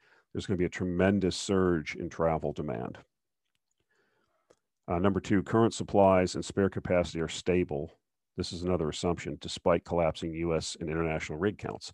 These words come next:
This is where I think the assumption, these two assumptions are wrong. We've just talked about the demand assumption being wrong, in my view, and the supply dis-, uh,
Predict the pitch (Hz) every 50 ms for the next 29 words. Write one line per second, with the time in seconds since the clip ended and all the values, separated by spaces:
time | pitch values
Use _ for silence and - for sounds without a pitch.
0 | - - - - - - - - _ _ - - 101 - 120 110 92 98 98 92
1 | 90 92 90 90 - - _ _ _ _ _ _ _ _ - - - 87 - 90
2 | 87 - - 92 85 82 - - - 95 90 - - 101 90 85 87 87 90 -
3 | - - 101 95 - 101 87 - - 90 85 90 92 90 95 107 117 87 - -
4 | - - 90 90 87 85 - - - 95 87 - - 80 92 87 80 - 104 90
5 | 78 85 85 85 85 87 92 92 - - 82 80 85 - - 92 90 90 85 85
6 | 85 82 80 82 82 80 80 78 76 87 87 82 82 80 78 78 73 78 76 76
7 | 85 - - _ - - - _ _ - 87 90 87 - - - - - 113 120
8 | 120 120 117 - _ _ - 85 - - - _ _ _ _ _ _ - 90 -
9 | _ _ _ - 92 85 80 78 76 73 82